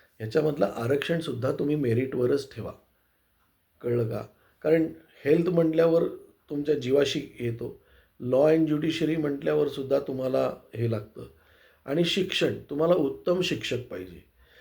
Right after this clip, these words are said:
तंबाखू मळून देणारे, न, तंबाखू स्टुडंट्सकडनंच तंबाखू मळून घेणारे किंवा स्टुडंट्सलाच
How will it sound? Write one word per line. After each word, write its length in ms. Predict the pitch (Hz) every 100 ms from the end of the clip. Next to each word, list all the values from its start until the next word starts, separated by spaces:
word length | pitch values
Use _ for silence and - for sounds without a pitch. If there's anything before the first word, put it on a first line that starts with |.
| _ _ _ _ _ -
तंबाखू 440 | 147 160 175 185
मळून 340 | 175 170 175 180
देणारे, 460 | 170 170 170 175 185
न, 260 | - 165 160 160
तंबाखू 680 | 160 170 165 180 180 190 147
स्टुडंट्सकडनंच 1040 | - - 151 175 180 185 170 180 170 -
तंबाखू 480 | 165 170 165 175 175
मळून 360 | 147 151 165
घेणारे 500 | 147 139 143 139 120 - - _ _
किंवा 200 | 147 151
स्टुडंट्सलाच 840 | 147 156 143 160 160 170 175 -